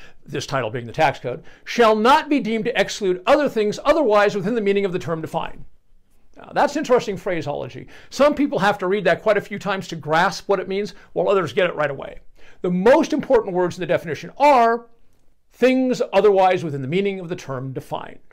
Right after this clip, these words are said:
From where do we get that meaning? Well, from the words Congress employed in the definition, of course. Before we go further, it's important for you to understand what the United States Supreme Court has said about statutorily provided definitions. In Meese v. Keene, the court said,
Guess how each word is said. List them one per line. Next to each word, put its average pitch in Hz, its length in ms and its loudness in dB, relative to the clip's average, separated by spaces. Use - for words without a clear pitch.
From 240 220 -4
where 302 120 2
do 339 60 -2
we 302 100 -2
get 262 200 -2
that 277 280 0
meaning? 226 540 -2
Well, 208 200 -6
from 262 140 -4
the 262 80 0
words 254 240 -2
Congress 277 500 -2
employed 302 300 -2
in 294 60 -6
the 302 60 -4
definition, 294 480 -2
of 214 100 -6
course. 147 520 -8
Before 175 240 0
we 311 100 2
go 269 140 6
further, 170 320 -2
it's - 100 -8
important 220 400 0
for 180 180 0
you 175 220 0
to - 140 -4
understand 170 500 -6
what 185 140 -4
the 208 60 -4
United 220 320 0
States 226 220 -4
Supreme 185 340 -8
Court 175 220 -2
has 175 180 -2
said 202 360 0
about 165 200 -2
statutorily 151 840 -4
provided 135 320 -4
definitions. 127 560 -12
In 196 180 -2
Meese 262 280 0
v. 240 140 -4
Keene, 208 280 -4
the 160 80 -6
court 180 300 -2
said, 147 380 0